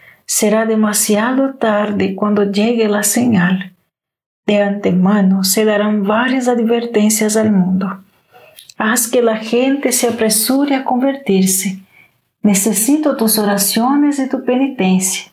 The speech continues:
Lo único que me gustaría decirte es que te conviertas. Háganselo saber a todos mis hijos lo más rápido posible.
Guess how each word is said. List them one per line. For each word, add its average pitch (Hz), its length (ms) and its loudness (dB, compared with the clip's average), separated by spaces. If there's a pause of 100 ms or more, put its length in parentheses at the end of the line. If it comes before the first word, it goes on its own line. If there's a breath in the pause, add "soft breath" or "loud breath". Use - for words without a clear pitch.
(580 soft breath)
Lo 208 120 2
único 277 420 2
que 247 120 0
me 220 140 2
gustaría 214 560 0
decirte 208 840 -2 (280 loud breath)
es 202 180 0
que 226 100 -4
te 220 220 -2
conviertas. 190 1120 -2 (1040)
Háganselo 233 720 0
saber 202 500 0
a 190 220 -4
todos 269 400 0
mis 220 300 2
hijos 240 440 -2
lo 226 100 0
más 233 520 0
rápido 254 540 -2
posible. 190 680 -2